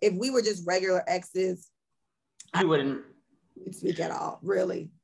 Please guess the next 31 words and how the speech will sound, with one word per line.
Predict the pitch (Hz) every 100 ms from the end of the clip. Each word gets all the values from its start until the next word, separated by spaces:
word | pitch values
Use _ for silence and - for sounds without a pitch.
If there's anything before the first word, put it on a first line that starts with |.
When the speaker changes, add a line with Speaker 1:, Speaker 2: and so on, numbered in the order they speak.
| _ 175
Speaker 1:
No. | 175
Speaker 2:
I | 381
changed | 392 339 294
my | 277 302
whole | 311 320
number | 302 330 427 240
'cause | 202 208 170
of | 165
a | 151
Virgo. | 139 127 120 -
I | - 349
said, | 240 233
"I | 285
don't | 277
even | 254 226
Speaker 1:
Hilarious. | 220 208
Speaker 2:
want | 196 190
you | 208 175
to | 143
reach | 139 190 190 -
out | 180 180 -
to | -
me | 160 156 - -
ever | 170 165 147
again | 156 147 135
in | - 147
this | 143 156 180
life | 175 170 170 -
or | 151
the | 139
next." | 120 101 - - -